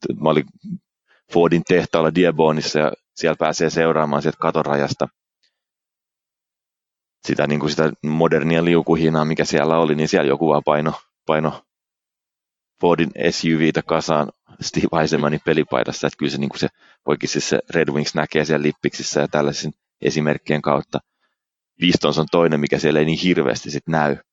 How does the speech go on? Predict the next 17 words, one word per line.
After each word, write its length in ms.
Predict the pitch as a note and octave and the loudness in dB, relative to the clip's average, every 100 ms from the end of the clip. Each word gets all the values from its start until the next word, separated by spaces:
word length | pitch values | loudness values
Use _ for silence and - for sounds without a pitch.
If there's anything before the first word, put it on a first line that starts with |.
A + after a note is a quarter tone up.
| _ _ - | _ _ -6
Ja 60 | C2+ | -4
jos 100 | - | -2
katsoo 340 | D#2 - D#2 | -2 0 0
näiden 220 | D#2+ E2 | 2 0
seurojen 440 | E2 E2+ E2+ E2 D#2+ _ _ | 2 2 2 0 -2 _ _
tällaisia, 340 | E2+ D#2 E2+ | -2 0 0
niinku, 180 | D#2+ D2+ | -2 -4
sometilastoja, 880 | - F2 F2 - F2 E2 - - C2 | -2 0 0 0 0 0 -2 -4 -4
niin, 200 | C#2 C2 - _ _ _ _ _ - | -2 -6 -10 _ _ _ _ _ -6
niin 240 | C#2 D#2 - _ _ | -2 -2 -6 _ _
Tigers 360 | F2 E2+ E2 D2+ | 0 2 2 0
on 120 | D#2 | 0
ykkönen 520 | F2 - - D#2+ D#2 - _ _ _ _ _ _ | 0 0 -2 0 -2 -6 _ _ _ _ _ _
ja 180 | - D2 - | -4 -4 -4
Red 220 | - F2 D#2+ | 0 0 2
Wings 300 | D#2 D#2+ | -2 -2
on, 120 | E2+ | -4